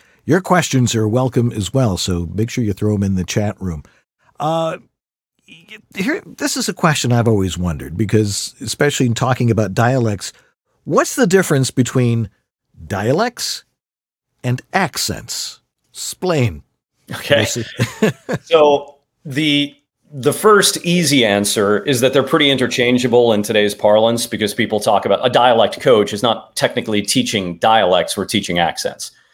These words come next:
Speaker 2: So the term dialect coach has been used in the entertainment industry for a really long time, but we're doing accent coaching.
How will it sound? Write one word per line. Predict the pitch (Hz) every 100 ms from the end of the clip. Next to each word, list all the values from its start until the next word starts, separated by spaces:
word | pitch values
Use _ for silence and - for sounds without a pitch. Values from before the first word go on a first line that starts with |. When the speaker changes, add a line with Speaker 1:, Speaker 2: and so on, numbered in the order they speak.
| -
Speaker 2:
So | - 120 101
the | 104
term | 123 127 113
dialect | 113 110 104
coach | - 101 98
has | 101
been | 101
used | 104 98 98
in |
the | 92 90 90
entertainment | 107 95 98 92 92
industry | 87 - 95
for | 87 95
a |
really | 90 90
long | 87 82 90
time, | 104 98 92 87 _ _
but | 120
we're | 110
doing | 110 98
accent | 92 85 - 78 -
coaching. | 87 - -